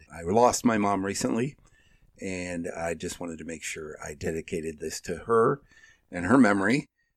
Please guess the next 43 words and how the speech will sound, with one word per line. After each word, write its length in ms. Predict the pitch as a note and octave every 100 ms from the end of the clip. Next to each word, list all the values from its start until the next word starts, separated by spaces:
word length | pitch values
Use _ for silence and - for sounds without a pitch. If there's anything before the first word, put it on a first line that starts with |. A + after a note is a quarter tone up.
| _
'cause 160 | A2 -
she 140 | D3
put 180 | C#3 D3
up 160 | C#3
with 160 | B2+ -
my 100 | D#3
dad 520 | D3 D3 G2+ F2+ G2+ - -
and 200 | A2 A#2+
I, 540 | A#2 G2 F2+ F2 F#2+ _ _ -
probably 300 | - E3 C#3+
up 120 | B2
until 220 | B2 G2 G2
the 200 | G#2 G#2+
<laughs> 20 |
end. 340 | D#3 B2 F#2 - - - - -
I 80 | G#2+
know 160 | G#2 G#2
Dad 300 | G#2 G#2 F2+
still 220 | - G2+
watches, 500 | G2 F#2+ F#2 F2 - _ - _ -
uh, 80 | F#2
John 320 | F2+ C#3 D3
Wayne 220 | D3 C3+
movies, 500 | A2+ A#2 C#3+ C#3+ - -
and, 380 | A2 A2 G#2+ G#2+
uh, 180 | G#2 G#2+
I 100 | G#2+
really 340 | G#2 A#2 A#2+
wanted 340 | A2 A#2 A2+ G2+
to, 440 | A2+ G#2 G2 F#2 - - _ - -
um, 380 | - F2+ F2 F2
as 180 | A2 F#2
I 80 | G2
mentioned 360 | G2+ G2+ G2
in 60 | G2
my 120 | F#2+
last 300 | F#2 F#2+ -
episode, 440 | F#2+ F#2+ F2 G2 -
to 120 | F2+
hit 380 | D#2+ A2 A2+ - - - - -
home 300 | B2 A#2+ G#2+
with 160 | G2
this. 360 | - G#2 A2 -